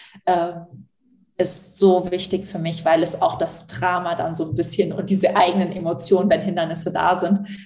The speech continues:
runterkochen lässt, weil man auch gelernt hat, Dinge einfach erstmal zu beobachten. Und da lerne ich noch heute und ich übe noch heute.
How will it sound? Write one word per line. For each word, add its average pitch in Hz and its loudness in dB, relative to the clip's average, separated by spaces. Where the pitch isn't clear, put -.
runterkochen 196 4
lässt, 180 0
weil 165 -2
man 170 -4
auch - -6
gelernt 170 -2
hat, 170 -6
Dinge 170 -6
einfach - -8
erstmal - -8
zu 165 -4
beobachten. - -10
Und 170 -4
da 170 4
lerne 160 -4
ich - -8
noch - -12
heute - -12
und - -20
ich 151 -6
übe 175 -4
noch - -4
heute. - -2